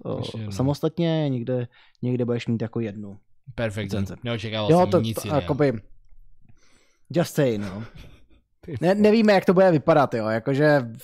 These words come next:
Speaker 1: v, na jednu stranu, jo, je to super,
Speaker 2: Mm.
Speaker 1: o, takhle, já nevím, proč to, takhle, hele, na jednu stranu,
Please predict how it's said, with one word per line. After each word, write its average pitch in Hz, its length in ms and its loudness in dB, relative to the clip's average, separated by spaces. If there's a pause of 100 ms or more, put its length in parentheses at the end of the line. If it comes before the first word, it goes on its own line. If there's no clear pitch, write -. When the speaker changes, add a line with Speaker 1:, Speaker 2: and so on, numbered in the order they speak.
(140)
Speaker 1:
v, 143 40 -6 (1300)
na 196 120 6
jednu 262 260 6
stranu, 226 360 4
jo, 180 200 6
je 208 120 4
to 226 140 2
super, 135 520 4
Speaker 2:
Mm. 120 60 2
Speaker 1:
o, 160 220 6
takhle, 165 440 0 (180)
já 185 160 4
nevím, 226 200 4
proč 214 160 2
to, 226 120 0
takhle, 170 320 -2
hele, 117 180 -6
na 135 100 -2
jednu 214 140 0
stranu, - 240 -12